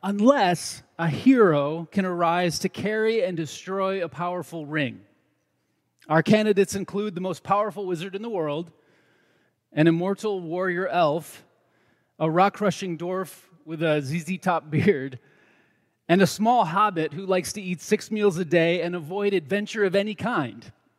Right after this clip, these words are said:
<clears throat> The future of the magical and muggle worlds are in great peril, unless heroes can arise to defeat the greatest dark wizard of all time.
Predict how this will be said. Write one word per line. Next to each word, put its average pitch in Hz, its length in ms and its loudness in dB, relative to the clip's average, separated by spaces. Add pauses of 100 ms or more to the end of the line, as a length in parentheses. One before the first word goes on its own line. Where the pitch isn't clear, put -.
(100)
<clears throat> 139 400 -4 (1200)
The 165 80 -2
future 220 340 0
of 196 80 4
the 202 80 4
magical 208 560 0
and 202 100 0
muggle 202 380 -2
worlds 196 360 -2
are 180 160 4
in 175 120 0
great 202 280 0
peril, 151 460 0 (320)
unless 190 320 4
heroes 254 480 2
can 214 160 -2
arise 196 520 2
to 190 120 -8
defeat 165 420 -6
the 202 60 -12
greatest 214 500 2
dark 208 280 -2
wizard 175 340 -6
of 170 100 -8
all 165 140 -2
time. 127 460 -2